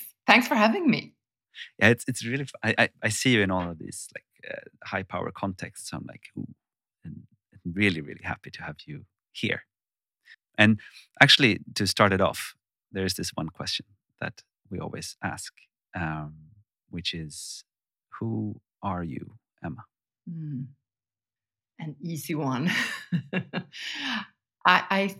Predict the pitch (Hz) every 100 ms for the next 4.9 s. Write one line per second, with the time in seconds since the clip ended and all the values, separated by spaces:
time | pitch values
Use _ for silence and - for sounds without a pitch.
0 | - 233 240 226 - _ - - 160 156
1 | - 160 190 220 214 180 185 220 254 190
2 | 160 151 139 - 147 151 147 143 - 151
3 | 143 147 151 143 143 - 170 175 156 165
4 | 147 - 147 143 - 147 139 135